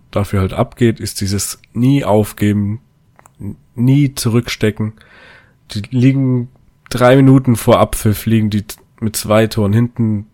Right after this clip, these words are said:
dann gestern wieder einen Elfmeter bekommen und du denkst dir, „Oh leck, jetzt kippt es schon wieder, so wie die Woche davor.“ Und das ist so geil und das ganze Stadion steht halb Kopf. Es ist eine Stimmung da in dem Stadion, das war so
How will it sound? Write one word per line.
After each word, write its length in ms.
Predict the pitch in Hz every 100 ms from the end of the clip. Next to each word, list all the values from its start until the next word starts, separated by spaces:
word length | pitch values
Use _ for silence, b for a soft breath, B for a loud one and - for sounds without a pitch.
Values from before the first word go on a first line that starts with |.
| _ _ _ _ _
dann 280 | 120 - 98
gestern 440 | - 110 - 104
wieder 140 | 113 113
einen 180 | 98
Elfmeter 420 | 90 95 104 110 110
bekommen 320 | 98 - 98
und 160 | 95
du 100 | 101
denkst 340 | 92 98 98 -
dir, 180 | 95 92 b b b b b b -
„Oh 180 | 92 87
leck, 360 | 85 80 -
jetzt 200 | 101 -
kippt 240 | 110 - 101
es 100 | -
schon 300 | 113 104 107
wieder, 300 | 113 107 95
so 240 | 101 95
wie 360 | 101 101 98 -
die 100 | 101 98
Woche 240 | 98 104
davor.“ 460 | 95 - 104 101 - b b b b b b _
Und 240 | - 107 110
das 180 | 98
ist 180 | 110 95
so 140 | 127 113
geil 280 | 110 104
und 160 | 104 101
das 120 | 101
ganze 280 | 113 110 113
Stadion 500 | - - 107 113 107
steht 480 | - 110 107 - -
halb 260 | 120 127
Kopf. 460 | - 123 - - - _ _
Es 160 | 104 -
ist 160 | 107
eine 180 | - 107
Stimmung 460 | - - 131 127 113
da 120 | 104
in 60 | 104
dem 100 | 98
Stadion, 440 | - 104 104 101
das 180 | 92 -
war 160 | 95
so 460 | 95 101 113 110